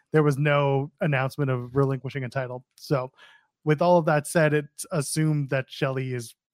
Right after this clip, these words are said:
gonna stay as the Impact World Champion until further notice. That being said, this is kind of the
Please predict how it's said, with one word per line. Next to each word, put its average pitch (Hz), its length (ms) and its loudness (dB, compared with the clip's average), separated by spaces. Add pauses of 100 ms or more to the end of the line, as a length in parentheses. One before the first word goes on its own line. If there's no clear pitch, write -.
(320)
gonna 139 200 0
stay 135 480 -2
as 139 200 0
the 139 120 -2
Impact 131 260 -2
World 139 180 -4
Champion 208 480 0 (440)
until 156 260 2
further 127 240 -6
notice. 120 440 -14
That 185 200 4
being 165 220 0
said, 123 320 -8 (600)
this 220 220 6
is 359 100 -4
kind 202 280 0
of 165 180 -2 (160)
the 143 560 0